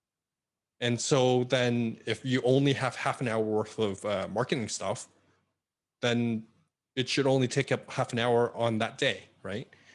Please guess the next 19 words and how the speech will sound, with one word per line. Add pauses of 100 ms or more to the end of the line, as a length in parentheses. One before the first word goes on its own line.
(200)
And
then
you
might
be
able
to
interleave,
like, (200)
one (420)
hour
of
finance
or
four
hours
of
finance
stuff